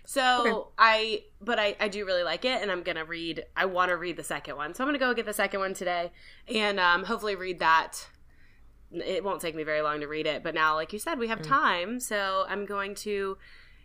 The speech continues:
Speaker 1: you know, read a book and maybe play a game and color a picture. Still trying to live into the rest of, um,
Speaker 2: <laughs>
Speaker 1: being sick without being sick, so.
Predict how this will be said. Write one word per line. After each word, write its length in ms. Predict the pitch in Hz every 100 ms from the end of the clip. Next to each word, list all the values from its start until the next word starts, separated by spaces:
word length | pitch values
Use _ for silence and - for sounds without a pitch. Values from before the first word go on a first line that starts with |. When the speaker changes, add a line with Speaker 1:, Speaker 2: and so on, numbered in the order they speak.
| -
Speaker 1:
you 120 | 339
know, 220 | 330 311
read 240 | 214 220
a 40 | 240
book 440 | 190 220 403 -
and 100 | 208
maybe 520 | 196 202 202 202 196 - -
play 320 | - 214 254
a 40 |
game 420 | 220 202 214 294 302
and 140 | 254
color 320 | - 247 262
a 60 | 262
picture. 580 | 269 277 - 294 330 392
Still 300 | - 254 254
trying 160 | 269
to 80 | 233
live 200 | 185 185
into 220 | 190 190
the 100 | 170
rest 540 | 147 147 151 190 - -
of, 320 | 208 208 - -
um, 480 | 190 190 185 175 185
Speaker 2:
<laughs> 40 | 180
Speaker 1:
being 180 | 180 175
sick 280 | - 180
without 220 | 185 165 -
being 160 | 151
sick, 360 | 143 - - -
so. 300 | - 151 156